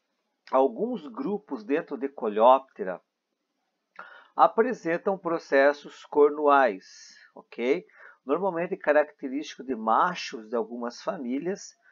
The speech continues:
<clears throat> e eles são utilizados eventualmente para combate com outros machos, para disputa de fêmeas, ok? Com relação à cabeça, sossegado, pessoal?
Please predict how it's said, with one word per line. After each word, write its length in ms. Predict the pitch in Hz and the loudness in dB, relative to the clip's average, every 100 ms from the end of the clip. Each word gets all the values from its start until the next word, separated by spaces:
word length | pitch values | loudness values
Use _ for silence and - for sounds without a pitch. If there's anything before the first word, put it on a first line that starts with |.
| - - _ | -20 -20 _
<clears throat> 800 | 202 - - - 147 147 _ | -20 -12 -10 -8 -10 -20 _
e 140 | - 131 | -8 -6
eles 220 | 156 160 | -4 -6
são 140 | 165 | -6
utilizados 840 | 175 180 185 175 135 135 147 156 135 | -6 -6 -8 -8 4 6 6 2 -8
eventualmente 840 | 131 139 165 156 139 147 147 165 _ _ _ _ _ _ | -6 -4 -4 -4 -4 -6 -8 -14 _ _ _ _ _ _
para 340 | 143 139 143 | 6 8 6
combate 600 | 147 165 135 127 135 156 | 2 -4 2 6 6 4
com 140 | - 143 | -10 -8
outros 420 | 127 127 - 180 | -6 -6 -8 -8
machos, 540 | 156 131 143 - 170 | 0 0 0 -6 -18
para 280 | - 135 139 | -2 0 0
disputa 540 | 147 - - 143 147 127 | -2 -12 -12 -12 -4 -2
de 260 | 139 160 160 - - | 0 0 -4 -20 -4
fêmeas, 840 | 139 147 156 127 113 101 _ - | 2 4 2 -2 -6 -8 _ -20
ok? 520 | _ - 131 180 226 _ _ _ _ _ _ _ _ _ _ _ _ _ _ _ _ _ _ _ _ _ - _ _ _ _ _ _ _ _ _ _ | _ -2 2 2 0 _ _ _ _ _ _ _ _ _ _ _ _ _ _ _ _ _ _ _ _ _ -20 _ _ _ _ _ _ _ _ _ _
Com 140 | - | -8
relação 360 | 135 143 - 156 | 2 2 4 0
à 80 | |
cabeça, 420 | - 139 143 147 - | 2 0 2 0 -4
sossegado, 640 | - - 113 117 139 156 | -16 -8 0 6 6 4
pessoal? 540 | 151 147 - 90 - | -6 -6 -2 -2 -4